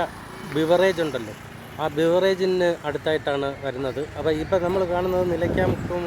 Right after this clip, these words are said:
ഉം, പരിസര പ്രദേശങ്ങളുമാണ് കാണുന്നത്. ഈ റോഡ് നേരെ ചെന്ന് കഴിഞ്ഞ് കഴിഞ്ഞാൽ അങ്ങ് കടയ്ക്കാവൂർ പോകും. അതിൽ നിന്നിട്ട്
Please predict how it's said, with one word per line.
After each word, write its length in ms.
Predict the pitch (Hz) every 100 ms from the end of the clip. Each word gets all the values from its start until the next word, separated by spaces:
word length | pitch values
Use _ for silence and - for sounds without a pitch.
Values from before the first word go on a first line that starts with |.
| 165
ഉം, 260 | 156 147 147 151
പരിസര 280 | 165 156 156 -
പ്രദേശങ്ങളുമാണ് 580 | 139 147 147 147 139 131
കാണുന്നത്. 320 | 127 131 131 - - - - 151
ഈ 40 | 175
റോഡ് 200 | 180 175 170
നേരെ 200 | 175 175
ചെന്ന് 180 | 165 170
കഴിഞ്ഞ് 240 | 160 156 160
കഴിഞ്ഞാൽ 420 | 151 160 170 170 160 147 147
അങ്ങ് 160 | 147 147
കടയ്ക്കാവൂർ 400 | 147 143 156 156 139
പോകും. 220 | 143 170 160
അതിൽ 140 | 156 147
നിന്നിട്ട് 320 | 151 147 147